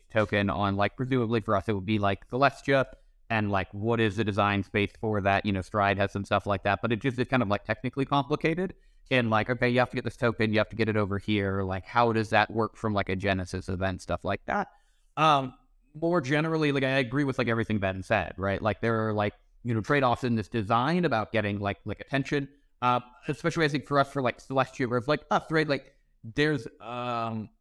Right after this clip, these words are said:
like, Celestia is not, like, established, right? It's not even live yet. It's in, like, incentivized testnet, right? Um, if we were to build on top of it, like, there becomes this weird kind of impact of, like, what if we are, like, you know, some, you know, the inverse,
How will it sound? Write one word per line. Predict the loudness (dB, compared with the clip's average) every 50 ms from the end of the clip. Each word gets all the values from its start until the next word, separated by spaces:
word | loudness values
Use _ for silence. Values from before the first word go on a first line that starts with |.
| _ _ _ -6
like, | -6 -6
Celestia | -4 -4 -2 2 2 2 2 2 0 0 0
is | 0 0 0
not, | 2 2 2 2 0
like, | -4 -4 -6
established, | -4 0 0 0 0 0 -4 -6 -6 -4
right? | -2 -2
It's | -2 0
not | 0 0
even | 0 0 0
live | 0 -2 -2 -2 -6
yet. | -12 -18 -20
It's | -18 -18
in, | -16 -16 -16 -20 _ _ _ _ _ -20 -14 -10
like, | -10 -10
incentivized | -4 0 0 0 0 2 2
testnet, | 0 0 2 2 0 0 0 2
right? | 0 0 0 -2 -6 -14 _ _ _ _ _ _ -2
Um, | 0 0 0 -2 -6 -8 -8
if | -6 -4
we | -2 -2
were | -2 -2
to | -2
build | -2 -2 0 0
on | -2 -2
top | -2 0 0 0 0 0
of | -2 -2
it, | -2 -2 -4 -10 _ _ _ -4
like, | -4 -4 -2 -2
there | -2 -2
becomes | 0 0 0 0 0 0 0
this | -2 -4 -4 -6
weird | -4 -2 0 0 0 0 0 -2 -4 -4
kind | -2 -2 -2 -2
of | -4 -6 -4
impact | 0 0 0 2 2 2 0 0 0 0
of, | -2 0 2
like, | 2 2 2 2 0
what | -2 -2 0 0
if | 0 0 -2
we | 0 0 2
are, | 2 2 2
like, | 0 0 -2 -2 -4
you | -6 -6
know, | -6 -8
some, | -4 2 4 4 4 4 0 -8 _ _
you | -10 -8
know, | -8
the | -8 -4 -2 0
inverse, | 2 2 2 0 -2 -6 -10